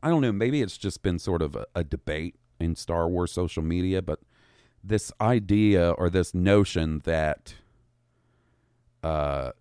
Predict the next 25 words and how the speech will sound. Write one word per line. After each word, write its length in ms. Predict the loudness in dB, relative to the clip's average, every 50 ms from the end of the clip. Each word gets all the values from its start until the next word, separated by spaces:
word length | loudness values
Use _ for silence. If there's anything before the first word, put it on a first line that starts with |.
| _ _ _ -18
season 400 | -8 -2 0 0 0 0 -2 -2
three 260 | 0 0 2 4 4
of 100 | 4 4 2
The 60 | 2
Mandalorian 1000 | 2 2 2 2 0 0 0 -2 -2 0 0 0 2 2 0 0 0 -2 -2 -2
is 200 | -2 -4 -4 -2
going 400 | -2 -2 0 2 2 0 0 -2
to 100 | -4 -8
be 340 | -10 -6 -4 -2 0 0 -2
the 180 | -2 -2 -4 -4
last 480 | -4 -2 -2 -2 -2 -4 -6 -10 -16 -18
season, 580 | -10 -4 -2 -2 -2 0 0 -2 -2 -2 -4 -6 _ _ _ _ _ _ _ _ _ _ _ _ _ _ _ _ _ _ _ _ _ -20 -20 _ _ _ _ _ _ _ _ _ _ _ _ -6
um, 560 | -4 -2 0 0 0 -2 -2 -4 -4 -6 -10 _ _ _ _ _ _ _
and 360 | 0 2 2 2 2 0 0 0
that 600 | 0 2 2 2 0 -2 -4 _ -12 -20 -20 -20 _ _ _ _ _ _ _ _ _ _ _ _ _ _ _ _ 4
even 240 | 4 6 6 6 6
though 180 | 6 8 6
it's 140 | 6 4 0
the 100 | -4 -2
last 320 | 2 2 4 2 2 0
season, 400 | 0 0 0 0 2 0 0 0
the 80 | -2 -4
story 420 | -4 -4 -2 0 2 4 4 4
will 200 | 2 4 2 2
continue. 680 | 2 2 0 0 2 2 2 2 2 2 2 2 0